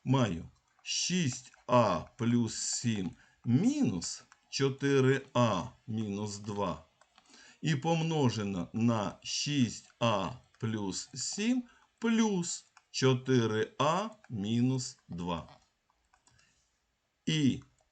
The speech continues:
в цій ситуації ми, е, розкриваємо дужечки внутрі великих дужок. Я отримаю шість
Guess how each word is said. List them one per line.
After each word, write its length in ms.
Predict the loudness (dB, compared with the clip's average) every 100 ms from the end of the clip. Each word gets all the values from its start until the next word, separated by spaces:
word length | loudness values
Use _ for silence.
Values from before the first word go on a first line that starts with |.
| _ _ _ _ _ _ _ _ _ -2
в 20 |
цій 140 | 0
ситуації 800 | 2 -2 -6 -4 -4 -8 -10 -12 -14 _ _ _ 2
ми, 400 | 6 8 6 2
е, 140 | -4 -6 -4 -4
розкриваємо 680 | -4 -4 -4 -2 -2 -4
дужечки 680 | -6 -6 -8 -8 -8 -8 -8 _ 0
внутрі 540 | 4 4 4 0 0
великих 560 | -2 -2 -2 -4 -6 -4
дужок. 480 | -4 -4 -6 -8 _ _ _
Я 140 | 0 0
отримаю 760 | 0 2 2 2 -2 -4 -6
шість 580 | -10 -8 -2 0 0 -2